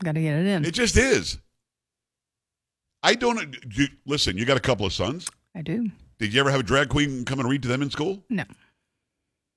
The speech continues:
Speaker 2: And had you heard that they were going to, would you be cool with that?
Speaker 1: No, would not. And
Speaker 2: No,
Speaker 1: you
Speaker 2: I
Speaker 1: asked
Speaker 2: mean,
Speaker 1: the question about,
Speaker 2: it's
Speaker 1: you know,
Speaker 2: simple.
Speaker 1: why are they hiring, you know, somebody m-, like this, you know, the drag, drag queen? Why would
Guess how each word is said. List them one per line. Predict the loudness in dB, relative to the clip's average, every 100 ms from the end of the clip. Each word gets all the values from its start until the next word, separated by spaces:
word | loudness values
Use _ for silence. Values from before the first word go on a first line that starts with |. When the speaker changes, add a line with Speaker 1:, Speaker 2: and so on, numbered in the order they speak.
| _ _ _
Speaker 2:
And | -2
had | 2 2
you | 2
heard | 2 2
that | 2
they | 0
were | 0 2
going | 0 0
to, | -2 -4
would | -4
you | -2
be | -2
cool | -2 -4
with | -4
that? | -6 -10 _ _ _ _ _ _ _ _ -6
Speaker 1:
No, | -6 -8 _ _ _ _ _ -10
would | -10
not. | -12 -20 -20 _ _ _ _ -16 -2
And | 2
Speaker 2:
No, | 4
Speaker 1:
you | 4
Speaker 2:
I |
Speaker 1:
asked | 2
Speaker 2:
mean, | 2
Speaker 1:
the |
question | 0 0 0 0
about, | 2 2 2
Speaker 2:
it's |
Speaker 1:
you | 2
know, | 2
Speaker 2:
simple. | 4
Speaker 1:
why | 4
are | 2 2
they | 2
hiring, | 2 2 2 2 0 -6 _
you | -2
know, | 0 0
somebody | 0 0 0 0 0 -4 -8 _ -6
m-, | -6 -4 -2
like | 0 0
this, | 0 0 -2
you | -4 -2
know, | 0
the | 0
drag, | 0 0 0 -4
drag | -2 0 0
queen? | 0 -2 -2 -2
Why | -2 0 0 0 -2 -4 -4
would | -2 0 2 0 -2